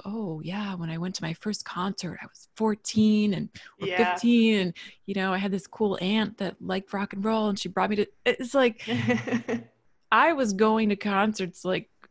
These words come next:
Speaker 1: every other week when I was eight years old, you know?
Speaker 2: Wow.
Speaker 1: And that was incredible. So I knew, I knew that I wanted to be an artist. So,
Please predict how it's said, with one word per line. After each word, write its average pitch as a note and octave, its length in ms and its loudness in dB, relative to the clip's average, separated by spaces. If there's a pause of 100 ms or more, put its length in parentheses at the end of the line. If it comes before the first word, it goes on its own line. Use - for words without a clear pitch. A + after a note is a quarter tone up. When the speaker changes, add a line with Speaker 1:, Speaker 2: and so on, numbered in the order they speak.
Speaker 1:
every G#3 260 0
other F#3+ 180 2
week F3 520 -2 (120)
when F3 140 -4
I D#3+ 100 -2
was D#3+ 200 -4 (120)
eight F#3 220 -2
years F3 240 -2
old, D#3+ 400 -4 (220)
you F#3 160 -4
know? E3 180 -6
Speaker 2:
Wow. E3+ 340 0 (280)
Speaker 1:
And F3 260 -6 (300)
that F#3+ 260 2
was F3+ 420 -2
incredible. F3 480 -4
So - 160 -4
I F#3+ 160 4
knew, A3+ 640 4 (600)
I G#3+ 160 4
knew A#3+ 260 8
that A#3 100 8
I A3+ 80 6
wanted G3 320 4
to - 80 -6
be F3 140 -4
an E3 60 -4
artist. D#3+ 640 -4
So, F3+ 180 -4